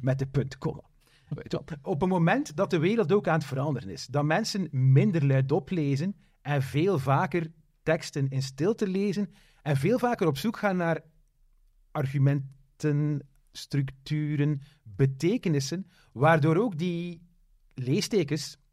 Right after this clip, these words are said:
waarvan er drie waren, en er eigenlijk geen plaats was voor een vierde, opeens komt daar een vierde en blijkt dat toch dat die leestekens een bepaalde betekenis gaan krijgen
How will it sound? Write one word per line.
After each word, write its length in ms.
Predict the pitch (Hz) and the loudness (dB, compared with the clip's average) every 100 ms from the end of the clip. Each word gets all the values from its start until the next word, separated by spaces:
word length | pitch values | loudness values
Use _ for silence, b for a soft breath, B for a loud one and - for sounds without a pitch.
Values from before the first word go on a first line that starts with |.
| _ - | _ -12
waarvan 320 | 110 104 120 | -8 -4 -4
er 100 | - | -4
drie 240 | 120 180 | -4 0
waren, 280 | 190 131 139 | 2 2 0
en 320 | 196 - - 135 | -2 -10 -2 2
er 80 | 131 | 2
eigenlijk 160 | 139 | 2
geen 160 | 143 135 | 0 0
plaats 260 | 147 151 | 2 0
was 160 | 151 139 | 0 -2
voor 120 | 139 | 2
een 80 | 131 | 2
vierde, 400 | 127 143 160 214 - b b b _ _ _ - | 2 0 0 -6 -8 b b b _ _ _ -6
opeens 420 | 151 135 180 196 | -4 0 0 0
komt 200 | - 214 | 0 2
daar 120 | 233 | 2
een 80 | 226 | 0
vierde 320 | 165 208 202 - B B | 0 -4 -4 -6 B B
en 180 | 160 160 | 2 4
blijkt 280 | 160 233 226 | 4 2 2
dat 160 | 156 - | -2 0
toch 280 | 233 254 - | 0 0 -2
dat 320 | 160 180 - 139 | -2 -2 -2 -10
die 340 | 139 160 160 | -4 -2 0
leestekens 640 | 135 165 220 208 202 160 - | 0 0 0 -4 -4 -6 -2
een 60 | |
bepaalde 400 | 147 139 160 151 | -2 0 0 0
betekenis 640 | 139 143 160 165 170 143 135 | 0 -2 0 0 2 0 0
gaan 160 | 139 139 | -2 0
krijgen 380 | 143 143 156 | -2 0 -2